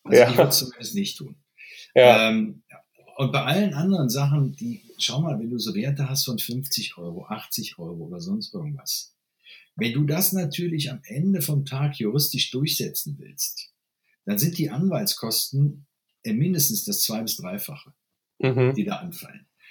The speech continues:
Speaker 1: Das heißt, es lohnt sich überhaupt gar nicht. Und im Übrigen, ganz ehrlich, ein Anwalt hat an seinem Auftrag, äh, auch nicht unbedingt ganz großes Interesse, weil er
Speaker 2: Okay.
Speaker 1: damit kaum Geld verdient. Das kannst du ja ausrechnen, wenn er eine Rechnung schreibt über hundertdreißig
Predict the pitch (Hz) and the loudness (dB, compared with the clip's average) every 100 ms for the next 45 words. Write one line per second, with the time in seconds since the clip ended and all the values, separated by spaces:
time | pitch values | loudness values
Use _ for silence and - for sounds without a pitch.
0 | - 104 - 151 147 127 - 113 147 226 | -14 -2 2 2 2 0 0 2 2 2
1 | 220 - - - 208 160 151 - - - | 2 2 0 -6 -6 -8 -8 -12 -14 -14
2 | 143 - 147 - - - _ _ _ _ | -14 -14 -16 -12 -12 -14 _ _ _ _
3 | _ - 139 139 110 165 151 127 98 98 | _ -2 0 0 -2 0 2 2 2 0
4 | - - 87 - 110 113 - 85 - 104 | -4 -12 -10 -8 -6 -4 -6 -12 -10 -6
5 | 98 101 - 92 82 85 85 - - 90 | -6 -8 -10 -10 -10 -10 -10 -12 -14 -14
6 | 85 - _ - 82 76 - 147 170 208 | -16 -18 _ -18 -16 -16 -14 -12 -6 -6
7 | - - 175 160 - - - 147 - 147 | -4 -8 -8 -10 -8 -10 -10 -10 -10 -10
8 | 156 - 175 196 185 - - _ - - | -12 -10 -8 -6 -8 -14 -20 _ -4 2
9 | - 120 123 - - 110 - _ _ _ | 6 6 6 -2 -6 -8 -8 _ _ _
10 | _ - - - - - 101 - 87 78 | _ -16 -12 -8 -8 -6 -4 -4 -4 -8
11 | 82 82 82 95 104 98 - 95 95 95 | -8 -8 -6 -4 -2 -4 -2 -4 -6 -8
12 | 82 92 95 76 87 95 147 | -6 -4 -4 -6 -10 -10 -10